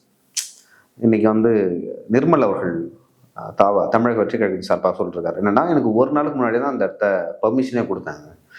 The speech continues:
So, அப்படி இருக்கும்போது நாங்க என்ன ஏற்பாடு பண்றது?" அப்படின்னு ஒரு கேள்வி கேட்டிருக்காரு. நீதிமன்றமும் வந்து தமிழக வெற்றி கழகம் சார்பாக நிறைய குறைகளை வந்து சுட்டி காட்டிருக்காங்க. "ஏன் நீங்க வந்து மக்களை போய் பார்க்கல? உங்க கட்சியெல்லாம் என்ன பண்ணாங்க?" அப்படின்னு சொல்லிட்டு கேக்குறாங்க, கேக்குறாங்க. ஆனா, மக்களோட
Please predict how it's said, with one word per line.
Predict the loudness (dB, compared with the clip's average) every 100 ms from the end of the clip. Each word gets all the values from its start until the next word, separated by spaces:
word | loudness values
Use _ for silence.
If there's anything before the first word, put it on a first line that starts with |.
| -20 -8
So, | 2 4
அப்படி | 4
இருக்கும்போது | 2 2 2
நாங்க | 0
என்ன | 0 2
ஏற்பாடு | 2 0 -2 -4
பண்றது?" | -2 -2
அப்படின்னு | -2 -6
ஒரு | -4
கேள்வி | -2 0
கேட்டிருக்காரு. | -2 -6 -10 -12 -14 -14 _ 2
நீதிமன்றமும் | 4 4 4 2 2 0 2
வந்து | 0 0 0 0
தமிழக | 0 0 0
வெற்றி | -2 -4 -2
கழகம் | 0 -2 -2
சார்பாக | -2 -2 -2 0
நிறைய | 0 0 -2 0
குறைகளை | -2 0 -2
வந்து | -4 -6
சுட்டி | -4 -2
காட்டிருக்காங்க. | -2 -2 -12 -14 -16 _ _ -20 -18 -16 -18 -20 _ 2
"ஏன் | 4 4
நீங்க | 0 0
வந்து | 2
மக்களை | 2 2 0 0
போய் | -2 -4
பார்க்கல? | -2 -4
உங்க | -4 -2 -2
கட்சியெல்லாம் | -2 -2 0
என்ன | -2 -6 -8
பண்ணாங்க?" | -8 -6
அப்படின்னு | -8
சொல்லிட்டு | -12 -12 -4 -2
கேக்குறாங்க, | -2 -6 -16 _ _ _ _ 0 2
கேக்குறாங்க. | 2 -2 0
ஆனா, | 0 0 -2 -2
மக்களோட | -2 2 2